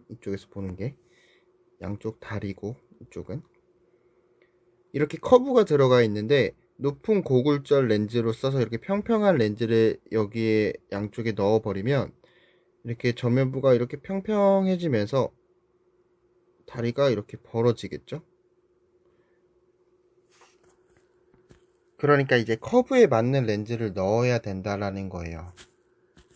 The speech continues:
반대로 앞에가 이렇게 플랫하게 평평한 렌즈에 낮은 굴절률을 넣어서 커브가 들어간 렌즈가 들어가 버리면 앞에가 임의로 이렇게 커브가 지어지면서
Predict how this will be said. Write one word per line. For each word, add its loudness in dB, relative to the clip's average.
반대로 0
앞에가 0
이렇게 -2
플랫하게 -4
평평한 -2
렌즈에 0
낮은 0
굴절률을 -2
넣어서 -2
커브가 0
들어간 0
렌즈가 -2
들어가 -6
버리면 -4
앞에가 -2
임의로 0
이렇게 -6
커브가 -4
지어지면서 -4